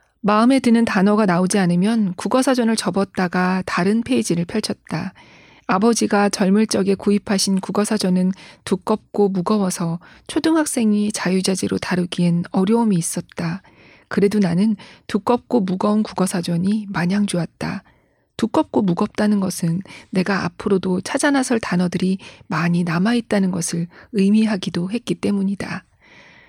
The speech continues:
국어 사전 속에서 마음에 드는 단어를 찾은 날이면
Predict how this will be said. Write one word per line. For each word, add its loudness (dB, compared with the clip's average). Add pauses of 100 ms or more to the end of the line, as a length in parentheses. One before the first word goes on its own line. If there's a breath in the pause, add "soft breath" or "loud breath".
(680 soft breath)
국어 2
사전 2
속에서 2
마음에 4
드는 2
단어를 0
찾은 0
날이면 0